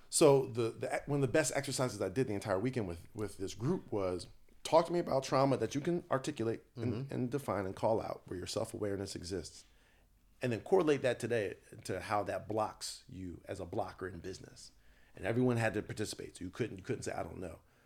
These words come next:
Speaker 1: And everyone can speak to at least one piece of pain in their past that they know pops out at different times and spaces relative to how it's triggered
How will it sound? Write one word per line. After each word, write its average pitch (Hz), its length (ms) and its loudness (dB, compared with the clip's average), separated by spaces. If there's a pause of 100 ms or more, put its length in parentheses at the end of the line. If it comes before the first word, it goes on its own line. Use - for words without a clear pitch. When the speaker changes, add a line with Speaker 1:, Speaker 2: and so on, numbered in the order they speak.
(400)
Speaker 1:
And 135 100 2
everyone 139 340 4
can 110 220 -2
speak 123 240 -2
to 113 80 -2
at 110 80 0
least 113 160 -4
one 104 180 -4
piece 107 220 -8
of - 100 -12
pain 110 320 -4
in 92 60 -6
their 92 100 -6
past 90 420 0
that 90 80 -4
they 113 100 2
know 101 240 -2
pops - 380 -2
out 107 160 2
at 90 80 -6
different 92 440 -6
times 98 380 -6
and 87 120 -10
spaces 147 500 -2 (400)
relative 113 380 0
to 98 140 -2
how 92 140 0
it's 95 100 -6
triggered 175 360 0